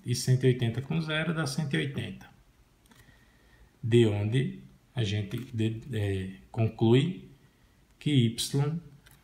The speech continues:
é cento e oitenta dividido por nove,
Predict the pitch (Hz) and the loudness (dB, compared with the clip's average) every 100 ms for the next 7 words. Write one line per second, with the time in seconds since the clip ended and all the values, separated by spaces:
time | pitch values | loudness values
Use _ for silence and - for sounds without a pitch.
0 | - _ _ 123 104 - 120 113 117 113 | -20 _ _ -4 -4 0 2 4 2 2
1 | 110 107 101 101 104 98 - 139 135 131 | 0 0 -2 -2 -2 -2 2 6 6 6
2 | 139 143 | 2 0